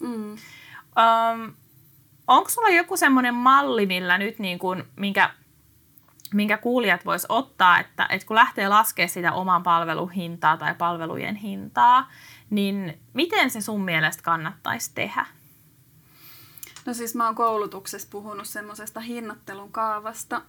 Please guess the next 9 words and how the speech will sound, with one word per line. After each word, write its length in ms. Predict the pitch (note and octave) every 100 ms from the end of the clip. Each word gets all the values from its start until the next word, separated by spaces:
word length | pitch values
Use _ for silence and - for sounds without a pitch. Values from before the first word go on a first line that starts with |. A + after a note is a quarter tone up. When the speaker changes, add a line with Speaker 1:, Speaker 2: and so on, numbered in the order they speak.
| - B3+ - D4+
Speaker 1:
<clears throat> 1900 | D4+ C4 - _ _ _ _ _ _ _ _ _ _ _ _ _ - -
ää, 400 | G#3 G#3 G#3 G3 - _ _
mihin 260 | - A#3 A3+
liittyy 380 | A3 A3 - F#3+
paljon 380 | G#3 G3+ G3 G3
asioita, 580 | G3+ - F#3 F3 F#3+ F3+
mut 200 | F#3 F3+
että 320 | F#3 - F3 - - -
lopulta, 640 | - G#3+ G#3+ A3+ G#3 F#3+